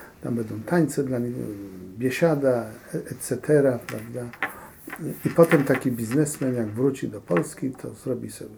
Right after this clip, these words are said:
jeszcze w Afryce piękne zdjęcia jego własnej studni. Na tej studni oczywiście będzie na trwale umieszczony napis, kto jest darczyńcą,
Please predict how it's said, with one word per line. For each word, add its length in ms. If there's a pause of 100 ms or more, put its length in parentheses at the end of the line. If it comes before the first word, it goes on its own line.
(140)
jeszcze 220
w 80
Afryce 360
piękne 400
zdjęcia 440
jego 200
własnej 380
studni. 480 (300)
Na 100
tej 140
studni 360
oczywiście 440
będzie 320
na 160
trwale 400
umieszczony 600
napis, 460 (500)
kto 80
jest 180
darczyńcą, 640